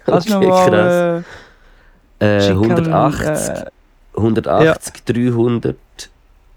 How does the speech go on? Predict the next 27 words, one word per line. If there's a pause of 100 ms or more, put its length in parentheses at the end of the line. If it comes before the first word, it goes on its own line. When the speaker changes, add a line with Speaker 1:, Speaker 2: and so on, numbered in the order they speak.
Speaker 2:
oder
fünfhundert? (2750)
Speaker 1:
Ja,
wahrscheinlich
hundert.
Ich
würde
sagen,
ist
noch
nicht
die
Antwort,
aber
hundertachtzig
wär
so
all (640)
zwei
Tage
eins.
Und
das
heisst
ja
auch
ein,